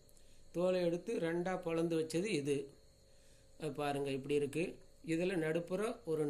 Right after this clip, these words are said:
நார் மாதிரி வரும், அதுதாங்க இது. அது நா-, அது நார் மாதிரி வரத்தான் இது. இதை சுத்தம் பண்ணது இதுதான் பனங்கிழங்கு. பாருங்க, இது சுத்தம் பண்ணி இப்போ ஒரு இதுவா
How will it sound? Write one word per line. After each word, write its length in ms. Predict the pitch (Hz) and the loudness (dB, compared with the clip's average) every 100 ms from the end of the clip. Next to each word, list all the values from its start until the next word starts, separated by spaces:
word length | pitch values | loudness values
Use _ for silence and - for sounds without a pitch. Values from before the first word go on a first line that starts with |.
| 143 | 2
நார் 240 | 165 170 156 | 0 2 0
மாதிரி 160 | 156 143 | 0 0
வரும், 260 | 131 135 - 151 | 0 -2 -6 -6
அதுதாங்க 400 | 151 156 160 160 139 | -2 -2 0 0 0
இது. 140 | 127 131 - - - - - - - - - - - - - - - | -2 -4 -8 -20 -20 -20 -20 -20 -20 -20 -20 -20 -20 -20 -20 -16 -4
அது 100 | 156 160 | 0 0
நா-, 180 | 143 156 151 | 0 -4 -4
அது 100 | 147 | -2
நார் 220 | 143 160 156 | 0 0 2
மாதிரி 160 | 156 151 | 2 0
வரத்தான் 320 | 139 127 151 139 | 0 -2 -2 0
இது. 160 | 135 190 - - - - 180 | 0 -2 -4 -18 -20 -8 -4
இதை 120 | 180 180 185 | -2 -2 -2
சுத்தம் 340 | 180 208 196 | -2 0 0
பண்ணது 280 | 151 147 190 240 - - - - - - | 0 0 -2 -2 -6 -20 -20 -20 -20 -6
இதுதான் 340 | 156 147 165 - | -2 0 -2 -2
பனங்கிழங்கு. 500 | 143 147 135 123 117 - - - - - - - - - | 0 0 0 0 -4 -10 -18 -20 -20 -20 -20 -20 -14 -2
பாருங்க, 320 | 151 151 165 202 | 0 2 4 4
இது 100 | 156 139 | 2 -2
சுத்தம் 280 | 160 - 170 | -2 2 2
பண்ணி 220 | 151 151 220 - - - - - - 185 | 2 2 0 -2 -10 -20 -20 -20 -10 -8
இப்போ 220 | 175 208 226 - - - - - - | -4 -2 -2 -6 -18 -20 -20 -16 -2
ஒரு 120 | 185 170 | 0 2
இதுவா 240 | 165 170 | 0 0